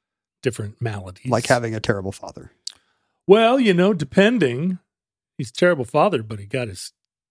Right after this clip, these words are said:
Speaker 1: son elected president and his other son,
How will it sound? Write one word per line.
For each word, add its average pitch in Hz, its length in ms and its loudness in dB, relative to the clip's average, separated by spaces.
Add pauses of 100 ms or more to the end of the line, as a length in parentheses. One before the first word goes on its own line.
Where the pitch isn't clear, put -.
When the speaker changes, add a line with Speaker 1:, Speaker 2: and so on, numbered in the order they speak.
(520)
Speaker 1:
son - 400 -10
elected 107 420 -10
president 135 600 -2
and 98 160 -10
his 101 220 -10
other 120 260 0
son, 110 600 -8